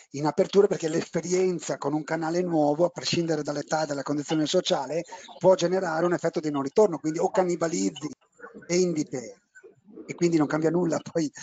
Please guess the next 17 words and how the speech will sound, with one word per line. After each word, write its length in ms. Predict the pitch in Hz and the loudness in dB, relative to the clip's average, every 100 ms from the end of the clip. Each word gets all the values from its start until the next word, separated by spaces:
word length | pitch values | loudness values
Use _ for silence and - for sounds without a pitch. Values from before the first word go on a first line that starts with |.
| - | -14
a 80 | - | -6
livello 320 | 151 160 170 | -2 2 2
pratico, 380 | 160 160 - - | 2 0 0 0
anzi 380 | 147 156 139 127 | 0 0 -4 -10
i 360 | 104 - - 135 - | -18 -20 -14 -10 0
tuoi 200 | 160 156 | 2 2
distributori 640 | 147 151 147 - 160 151 | -4 -6 -6 0 2 2
saranno 260 | 143 143 147 | 0 -2 -4
più 160 | 156 | -6
tristi 500 | - 143 131 - 196 - - - - | -8 -8 -8 -6 -6 -8 -18 -18 -4
perché 180 | 262 254 | -2 0
li 80 | |
salti, 580 | 240 139 113 - 147 180 - _ | 0 -2 -6 -12 -10 -10 -12 _
oppure 420 | 175 185 175 170 | -2 0 4 6
trovi 420 | 180 165 143 139 139 | 6 4 2 2 -2
altre 440 | 120 - 131 123 131 | -2 -6 -6 -6 -8
modalità. 440 | 127 113 107 | -8 -10 -12